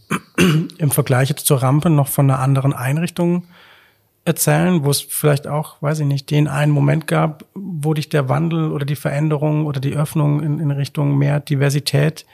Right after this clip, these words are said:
total positiv überrascht hat? Oder darfst du über Institutionen, mit denen du erfolgreich zusammengearbeitet hast,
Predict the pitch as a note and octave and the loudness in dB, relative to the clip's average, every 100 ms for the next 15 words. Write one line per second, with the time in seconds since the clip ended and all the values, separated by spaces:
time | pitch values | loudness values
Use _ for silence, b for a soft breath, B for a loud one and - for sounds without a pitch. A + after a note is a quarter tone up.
0 | B B B B - C#3 C#3 C#3+ D#3 D3+ | B B B B -8 0 0 2 0 0
1 | D3+ D3+ D3+ D#3 D3 D3+ - F3 - B | 0 -4 0 0 2 -2 0 -2 -2 B
2 | B B _ - C3+ C3 C3 C3+ - C#3+ | B B _ 2 2 4 2 0 -2 -2
3 | C#3+ C3 C#3 C3+ C#3 C#3+ - _ _ _ | 0 2 4 4 2 0 -6 _ _ _
4 | _ _ _ _ - D3 - C#3 C3 - | _ _ _ _ 0 0 0 -4 -2 2
5 | C#3+ D3 C#3+ D3 D3 C3+ - C#3 C#3 C#3 | 4 4 2 2 4 2 2 0 0 -2
6 | C3+ B2+ C#3 C#3+ C3+ C#3 C#3+ C#3 C#3 B2+ | 0 2 4 4 4 2 4 4 4 4
7 | C#3 - - | 2 0 -8